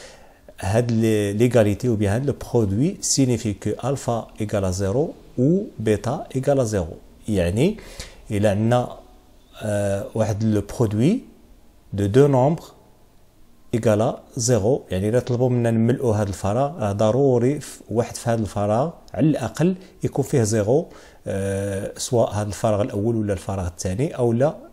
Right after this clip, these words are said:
بجوج بهم. أما إلا درنا، ما درناش هنا زيرو، ما درناش أيضًا هنا زيرو، ما غاديش، بيان سور، ما غاديش تكون عندنا، آه، إيكالا زيرو. يعني بصيغة أخرى، إلا عندنا واحد ليغاليتي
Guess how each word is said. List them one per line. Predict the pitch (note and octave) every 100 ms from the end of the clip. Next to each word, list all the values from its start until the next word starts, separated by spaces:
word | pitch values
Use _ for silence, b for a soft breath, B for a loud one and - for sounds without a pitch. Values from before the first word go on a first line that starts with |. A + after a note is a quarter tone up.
| -
بجوج | A#2 B2+ G#2+
بهم. | G#2 E2+ F2+ -
أما | A#2 B2
إلا | A#2+
درنا، | A2+ A#2 A#2 A#2 -
ما | G#2+
درناش | G#2 G#2+ B2+ -
هنا | A2+ B2 - B B B
زيرو، | G#2+ A#2 A2+ A2+
ما | G#2+
درناش | G2+ G2+ C3 -
أيضًا | B2+ A2+
هنا | G#2 G#2
زيرو، | G#2 A#2
ما | D3+
غاديش، | A#2 A#2 -
بيان | F3 G#2+
سور، | F#2+ C#3
ما | A2
غاديش | B2+
تكون | - G#2+
عندنا، | F2+ A2 D#3 B B B B
آه، | A2 G#2+ A2+
إيكالا | C#3 C3+ C3
زيرو. | G#2 F#2+ D#2 - - B B B -
يعني | A2 G#2 G2+
بصيغة | G#2+ - A#2+ -
أخرى، | - A#2 C3+ -
إلا | B2 A#2
عندنا | G2+ A#2
واحد | G#2+ -
ليغاليتي | A#2+ C#3 C#3+ C3+ B2+ C3 A#2+